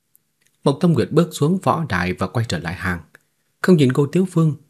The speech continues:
mà nhìn về phía Lâm Bắc Thần. "Bây giờ chắc ngươi đã hiểu tại sao giữa chúng ta lại không thể rồi chứ? Cho dù ngươi có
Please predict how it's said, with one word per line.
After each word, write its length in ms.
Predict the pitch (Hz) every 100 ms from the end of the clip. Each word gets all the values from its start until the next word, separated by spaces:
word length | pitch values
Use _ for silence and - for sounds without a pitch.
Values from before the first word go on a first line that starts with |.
| _ _
mà 100 | 143
nhìn 220 | 131 127 120
về 140 | 120
phía 260 | 117 131 175
Lâm 240 | 110 92
Bắc 100 | 160 -
Thần. 200 | 92 80 _ _ _ _ _ _ _ _ _ _ _
"Bây 140 | 117 101
giờ 120 | 95
chắc 200 | 139 127
ngươi 120 | 107
đã 140 | 98 113
hiểu 320 | 101 87 80
tại 180 | - -
sao 320 | - 120 123 - _ _
giữa 280 | - 107 104
chúng 160 | - 113
ta 140 | 107
lại 120 | 82 82
không 160 | 107 95
thể 180 | 82
rồi 200 | 73 90 -
chứ? 140 | 127 123 _ _ _ _ _ _ _ -
Cho 120 | 180
dù 140 | 147
ngươi 140 | 131
có 140 | 139